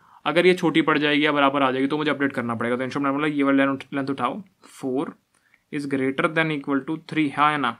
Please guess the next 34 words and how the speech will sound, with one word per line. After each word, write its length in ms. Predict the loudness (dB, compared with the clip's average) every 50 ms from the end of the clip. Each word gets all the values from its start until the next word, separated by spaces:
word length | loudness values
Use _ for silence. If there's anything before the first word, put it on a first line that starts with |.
| _ _ _ -16
उसने 200 | -14 -10 -6 -4
बोला, 160 | 0 0 0
"हाँ।" 360 | -2 -2 -8 -10 -10 _ _ _ _ _ _ _ _ _
हाँ 200 | -10 -6 -4 -2
है 60 | 0
भाई, 180 | 2 2 0 0 -4 -10 _ -20 _ _ -20 _ _ _ -16
तो 60 | -10
सिंपल 320 | -6 -6 -6 -2 -2 -2
सी 100 | -2 0
बात 200 | 0 0 0 0
है 60 | -2 -4
भाई, 120 | -4 -4
अपडेट 320 | -4 -4 -4 -4 -6 -6
कर 140 | -4 -8 -8
दो, 100 | -8 -8
अपडेट 400 | -14 -14 -14 -12 -8 -8 -8 -8
कर 140 | -8 -10 -10
दो। 140 | -8 -10 -10
किसको? 460 | -10 -10 -12 -12 -10 -12 -12 -12 _ _ _ _ _ _ _ -16
इसकी 220 | -16 -8 -6 -4
वैल्यू 220 | -2 0 0 0 0
लाओ, 200 | -2 -2 -4 -6
इसकी 180 | -8 -6 -6
वैल्यू 180 | -4 -2 -2 0
लाओ, 100 | 0 -2
उसका 160 | -2 -4 -4
मैक्स 220 | -4 -4 -6 -6
उठा 120 | -8 -8 -6
लो 100 | -6 -6
दोनों 260 | -6 -8 -10 -10 -12
का, 180 | -14 -16 -18 _ _ _ _ _ _ _ -12 -12
थर्टीन 360 | -12 -10 -10 -10 -10 -10 -10
कॉमा 280 | -10 -12 -10 -10 -12
थर्टीन। 440 | -12 -10 -12 -10 -10 -10 -12 -12 -14